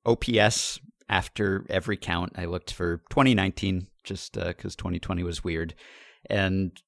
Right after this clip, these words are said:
after oh oh, so, you know, altogether, league average O P S was seven fifty-eight. And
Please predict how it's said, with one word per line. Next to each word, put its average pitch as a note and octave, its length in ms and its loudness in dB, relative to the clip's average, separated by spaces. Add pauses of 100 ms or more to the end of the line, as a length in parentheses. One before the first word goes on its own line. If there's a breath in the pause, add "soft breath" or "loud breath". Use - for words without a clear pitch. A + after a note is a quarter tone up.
(320)
after A#2 600 8
oh A2+ 200 8
oh, G#2 360 8
so, F2+ 440 0
you F#2 120 -2
know, E2+ 240 0
altogether, F#2 680 4 (160)
league F#2 280 -2
average E2+ 640 0
O F#2+ 120 2
P F2 200 -6
S F2+ 280 -2
was F2+ 460 -4
seven G2 380 -2
fifty-eight. F#2 680 -2 (500 soft breath)
And F2+ 440 0